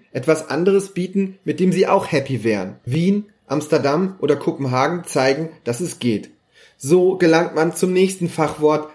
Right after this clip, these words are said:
Nachverdichtung. Wohnformen in der Stadt auf engerem Raum. Das können ausgebaute Dachgeschosse sein, Neubauten mit mehr Wohnungen am gleichen Ort als vorher.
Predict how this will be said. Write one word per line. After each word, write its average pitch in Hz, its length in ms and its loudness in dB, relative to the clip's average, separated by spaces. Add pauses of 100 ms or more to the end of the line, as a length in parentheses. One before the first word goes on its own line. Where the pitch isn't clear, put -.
Nachverdichtung. 135 1040 -2 (580)
Wohnformen 175 760 2
in 160 140 -2
der 156 80 4
Stadt 151 380 -2 (180)
auf 147 160 -4
engerem 160 420 4
Raum. 107 420 -2 (200)
Das 165 300 -2
können 165 300 0
ausgebaute 151 680 0
Dachgeschosse 151 720 -4
sein, 147 360 0 (200)
Neubauten 151 840 2 (120)
mit 131 300 -2
mehr 135 320 2
Wohnungen 147 400 2
am 127 160 -4
gleichen 127 420 -2
Ort 127 440 -2 (120)
als - 180 -8
vorher. 147 600 2